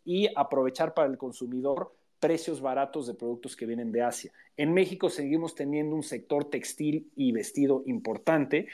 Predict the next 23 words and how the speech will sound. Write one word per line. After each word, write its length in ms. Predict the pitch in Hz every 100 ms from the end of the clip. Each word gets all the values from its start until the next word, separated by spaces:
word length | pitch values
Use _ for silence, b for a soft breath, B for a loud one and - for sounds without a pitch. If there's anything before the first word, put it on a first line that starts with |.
| B
entonces 280 | - 151 160
no 200 | 185 202
podríamos 580 | 214 214 233 214 151 -
tener 300 | 151 170 170
necesariamente 760 | 170 - - 160 160 165 160
la 140 | 147 135
misma 400 | 151 156 170 151
política 460 | 139 139 139 -
arancelaria 800 | 127 117 117 120 135 143 143 147 B B -
en 200 | 139 131
todos 360 | 170 165 165
los 180 | 156 120
sectores 640 | 131 - - 131 147 165 -
en 120 | 117
los 120 | 113 -
tres 180 | 127
países 400 | - 123 123 127
de 60 | 110
América 340 | 117 123 123
del 100 | 110
Norte 300 | 120 123 143
con 140 | 127 113
respecto 580 | - - 117 - 127